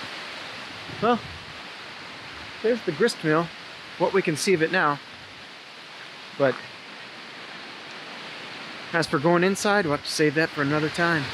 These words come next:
Well, guys, that's, that's pretty much it for the, uh, Mingus, Mingus Mill, the grist mill up on the old four forty-one Smoky Mountain Parkway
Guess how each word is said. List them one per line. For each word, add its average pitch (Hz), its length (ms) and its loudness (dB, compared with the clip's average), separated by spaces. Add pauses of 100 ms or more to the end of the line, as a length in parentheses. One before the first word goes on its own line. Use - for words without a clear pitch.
(420)
Well, 226 80 6
guys, 226 260 6
that's, 240 320 4 (440)
that's 190 220 2
pretty 269 180 6
much 277 420 6 (100)
it 285 160 4 (440)
for 208 180 8
the, 196 240 6
uh, 175 200 6 (720)
Mingus, 247 500 4 (100)
Mingus 247 340 2
Mill, 240 280 4 (580)
the 160 80 -4
grist 214 300 4
mill 208 180 6
up 196 300 2
on 190 160 4
the 156 160 4 (1300)
old 202 100 2
four 214 240 4
forty-one 208 680 6 (360)
Smoky 202 440 0
Mountain 185 380 2 (100)
Parkway 151 520 4